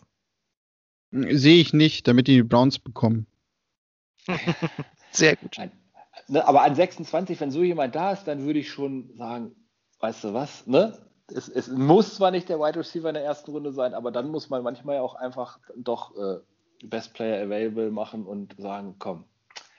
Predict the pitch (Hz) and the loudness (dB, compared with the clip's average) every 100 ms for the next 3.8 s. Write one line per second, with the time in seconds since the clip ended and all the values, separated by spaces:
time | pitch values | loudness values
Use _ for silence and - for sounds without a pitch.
0 | _ _ - 135 175 175 151 147 92 - | _ _ -6 0 0 0 -2 -4 -12 -10
1 | 107 147 165 - 139 135 131 131 135 131 | -6 -4 -6 -6 -4 -2 -2 -2 -6 -6
2 | 110 120 117 127 117 110 107 107 104 104 | -4 -6 -8 -4 -4 -2 -4 -6 -6 -8
3 | 107 - 123 113 107 110 107 | -10 -14 -10 -10 -8 -8 -10